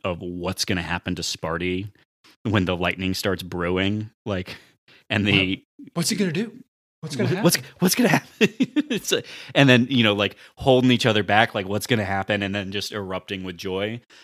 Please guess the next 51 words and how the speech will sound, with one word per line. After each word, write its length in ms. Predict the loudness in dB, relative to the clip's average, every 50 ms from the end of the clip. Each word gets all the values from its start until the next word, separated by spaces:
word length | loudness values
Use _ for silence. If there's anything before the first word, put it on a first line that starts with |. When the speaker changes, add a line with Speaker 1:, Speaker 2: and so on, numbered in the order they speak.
| -4
Speaker 1:
But 80 | 2 4
I 60 | 4 4
don't 200 | 4 2 2 0
think 120 | -2 -2
that's 140 | -2 -2 -4
what 100 | -4 -6
you're 100 | -4 -2
really 240 | -2 -2 -2 -2 -2
asking. 560 | -2 -4 -6 -4 -4 -4 -4 -4 -4 -8 -6 -6
Uh, 100 | -6 -6 -6 -8 _ _ _ -12
uh, 60 | -10 -10 -10 -6
for 120 | -2 2 4
me, 320 | 4 6 6 6 4 4 4
I, 420 | 2 0 0 -2 -6 -10 -14 -18 _ _ _ _ _ _ -18
the 640 | -16 -8 -6 -4 -2 -2 -2 -2 -4 -4 -6 -8 -10 -14 _ _ _ _ _ _ _ _ -10 -10 -10 _ _ _ _ _ _ _ _ _ _ -2
it's 240 | -2 -2 -2 -2 2
when 300 | 4 4 6 6 4 4
the, 300 | 4 4 4 4 4 4
uh, 280 | 4 4 4 4 2 0
the 100 | 0 2
drum 180 | 2 4 4 4
major 340 | 2 0 0 -2 -2 0
does 180 | 0 0 0 0
the 80 | -2 0
bend 200 | 0 2 2 2
over 180 | 2 2 2 2
backwards 560 | 2 2 0 -2 -6 -10 -10 -8 -10 -10 -10
if 160 | -10 -6 -6
I 60 | -4 -4
have 120 | -4 -6
to 80 | -8 -10
pick 120 | -8 -8
a 40 | -6
band 280 | -4 -2 -2 -2 -2 -2
thing. 440 | -4 -6 -6 -6 -8 -10 -12 -14 -16 _ -14
Um, 680 | -8 -6 -4 -4 -4 -4 -4 -4 -4 -6 -6 -8 -10 -14 _ _ _ _ _ _ _ _ _ _
and 680 | 0 2 4 4 4 4 4 2 2 0 0 -2 -4 -6 -12 _ _ _ _ _
except 280 | -4 0 2 2 2 2
for 80 | 2
that 140 | 2 2 0
one 160 | 0 -2 -2
<laughs> 120 | -2 -4 -4
time 240 | -2 -2 -2 -2 -2
that 140 | -6 -6 -6
they 100 | -6 -6
fell 300 | -6 -2 -2 -2 -2 -2
over 340 | -4 -6 -6 -8 -10 -10 -8
at 160 | -10 -10 -10
U 120 | -12 -16 -16
of 80 | -14
M, 280 | -14 -16 -16 -18 -20